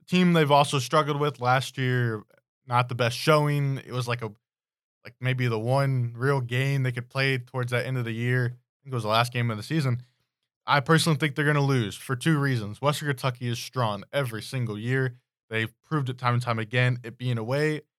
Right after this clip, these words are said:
And I've, I've harped on it time and time again, but when that's all you can really go off of and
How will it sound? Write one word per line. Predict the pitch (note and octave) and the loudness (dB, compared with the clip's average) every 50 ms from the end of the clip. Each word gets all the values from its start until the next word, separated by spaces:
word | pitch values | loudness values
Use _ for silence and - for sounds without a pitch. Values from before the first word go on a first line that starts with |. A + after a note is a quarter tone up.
| _ _ _ _ _ - | _ _ _ _ _ -10
And | C3 B2 B2 B2 - _ | -8 -8 -8 -8 -10 _
I've, | - A2+ A#2 - _ | -8 -8 -8 -8 _
I've | - A#2+ A#2+ B2 | -8 -8 -8 -4
harped | - C3+ D#3 D3 A#2+ D#3 | -2 -2 -2 0 0 0
on | D3 D3+ D3+ | 2 2 2
it | D3+ D3+ - - | 0 -4 -6 -4
time | - A#2+ A#2 | -2 -2 -2
and | A#2 A#2 | -2 -2
time | - A#2 A2 A2 | -4 -4 -4 -4
again, | G#2+ G2+ _ - G#3 A3+ G#3+ G3 F#3 E3+ D#3 - - _ _ - | -6 -8 _ 2 4 4 6 4 4 2 -2 -4 -10 _ _ 2
but | F#3+ G3 F3+ F3 D#3+ - - _ _ _ _ _ _ _ _ _ _ _ _ _ _ | 4 6 6 6 4 2 0 _ _ _ _ _ _ _ _ _ _ _ _ _ _
when | C3 B2+ B2+ | -4 -2 0
that's | B2+ C3+ C#3 C3 | 2 0 0 0
all | - C3+ C#3 C3+ | 0 0 0 0
you | C3 B2+ | 0 -2
can | A#2+ C3 | -2 -2
really | B2+ B2+ B2 A#2 A2+ | 0 0 0 0 0
go | A2 A#2 A#2+ A#2+ | 0 2 2 4
off | A2 A2 G#2+ A2+ - | 4 2 2 0 -2
of | A2 G#2+ G#2+ G#2 F#2+ - | -4 -4 -4 -4 -6 -10
and | G2+ G2 G2 F#2+ | -14 -14 -14 -14